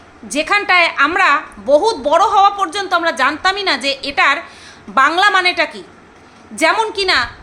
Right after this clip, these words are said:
বাক্স, বক্স, ঠিক আছে? বক্স, পেন্সিল বক্স, পেন্সিল বাক্স খুব কম মানুষ ইউজ করে ছোটবেলা থেকে যেটা। পেন্সিল,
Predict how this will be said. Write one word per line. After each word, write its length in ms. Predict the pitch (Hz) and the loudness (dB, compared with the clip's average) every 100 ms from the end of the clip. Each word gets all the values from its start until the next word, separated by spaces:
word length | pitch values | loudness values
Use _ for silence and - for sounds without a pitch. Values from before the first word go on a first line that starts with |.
| - | -8
বাক্স, 420 | 214 302 - - 339 202 - - - - 202 | 0 0 2 -2 -2 -4 -8 -20 -20 -16 2
বক্স, 720 | 330 311 - - - - - - - | 4 4 2 -10 -8 -10 -14 -18 -10
ঠিক 140 | 302 | -4
আছে? 180 | 381 453 480 - - - - | -2 -2 -6 -10 -20 -20 -12
বক্স, 580 | 220 381 349 - - - - | 2 4 4 2 -10 -10 -2
পেন্সিল 560 | 349 370 403 403 359 | -2 -2 -4 -2 0
বক্স, 520 | 359 349 - - - - | 4 4 2 -10 -14 -8
পেন্সিল 460 | 311 294 294 370 320 | -4 -4 -4 -6 -2
বাক্স 340 | 285 285 - 330 226 - - | 0 0 0 0 -2 -6 -8
খুব 180 | 381 - | -8 -8
কম 240 | - 311 330 | 0 0 2
মানুষ 340 | 330 330 - | -2 -2 -8
ইউজ 140 | 262 - - | -12 -14 -12
করে 200 | 190 160 - | -14 -14 -12
ছোটবেলা 480 | - 440 415 349 262 | -4 -2 0 0 0
থেকে 200 | 247 226 | -4 -12
যেটা। 240 | 202 180 - - - - - - | -14 -14 -18 -20 -20 -20 -10 0
পেন্সিল, 580 | 427 427 427 403 247 | 2 2 -2 -2 -2